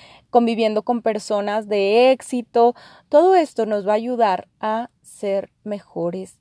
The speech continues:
líderes y a desarrollar esta capacidad. Porque muchos me han dicho, "Oye, ¿y un líder se hace o nace?". Y yo le digo, "A ver, puedes nacer con características, como, bueno, como, con un carácter que te pueda ayudar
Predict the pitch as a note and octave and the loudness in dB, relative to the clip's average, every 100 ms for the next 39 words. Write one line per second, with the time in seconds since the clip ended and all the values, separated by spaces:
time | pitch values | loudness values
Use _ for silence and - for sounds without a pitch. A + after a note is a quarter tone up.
0 | - G3 F#3 F3+ F3+ F#3 F#3 - G3+ G3+ | -14 -10 -6 -4 -4 -8 -16 -8 -2 -2
1 | G3 F#3+ F3+ F3 F3+ - G3 G#3 G3+ A#3+ | -2 -4 -2 -2 -4 -8 -8 -8 -4 -2
2 | C#4+ - - - - - A#3 - A#3 A#3 | -2 -4 -20 -20 -20 -2 -2 4 6 6
3 | - _ _ _ _ _ _ _ B3 A#3+ | 4 _ _ _ _ _ _ _ -4 -2
4 | C#4 D4 C4 B3 - - A#3 A3+ G3 A#3+ | 0 0 0 -2 -6 -2 0 0 -2 -2
5 | C4+ E4 E4+ - C#4 B3+ E4 F4+ - D4 | 2 4 2 0 -4 -2 -2 -2 0 0
6 | B4 - _ G#3 G3+ G3 F#3 - - F3+ | 0 -8 _ -4 -2 -4 -6 -10 -20 -20
7 | _ _ _ - A3+ G#3+ G#3 G3 F#3 G3 | _ _ _ -8 0 2 2 2 0 2
8 | G3 F3 _ - - - F#4 A4+ D4+ B3+ | 0 0 _ -20 -12 -2 2 2 2 2
9 | C#4 C4+ B3 F#3+ F#3+ - - F#3+ G3+ - | 2 0 0 0 0 -6 -8 -6 -8 -12
10 | - F3 F3+ F#3+ C4+ _ _ _ _ _ | -14 -2 0 0 -2 _ _ _ _ _
11 | _ _ _ - G#3+ G#3 G3+ G#3+ G#3 G3+ | _ _ _ -4 -2 2 2 4 2 2
12 | G3+ G3+ G#3 F3+ G#3 G#3+ G#3+ G#3 A#3+ A#3 | -2 -2 -4 0 0 2 0 2 4 4
13 | A3+ G#3+ G3 F#3 F#3 G3 A3+ G3 D#3 - | 2 -2 -2 -2 0 0 2 2 0 -4